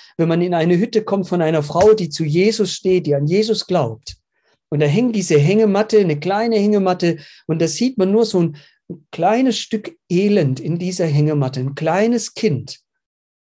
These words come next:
Und die Mutter muss sagen, ich habe nichts mehr für dieses Kind.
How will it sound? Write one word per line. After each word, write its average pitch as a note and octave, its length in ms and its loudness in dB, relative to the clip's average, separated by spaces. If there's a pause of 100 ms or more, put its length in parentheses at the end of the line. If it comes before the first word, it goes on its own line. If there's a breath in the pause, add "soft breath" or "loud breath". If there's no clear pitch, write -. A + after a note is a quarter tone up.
(120)
Und C#3 80 -4
die D#3+ 80 0
Mutter G#3 320 2
muss F#3 240 0
sagen, F3+ 420 0
ich - 160 -12
habe A3 340 0
nichts A#3 400 0
mehr G3+ 160 0
für G3 140 -4
dieses F3 340 -10
Kind. D3 360 -6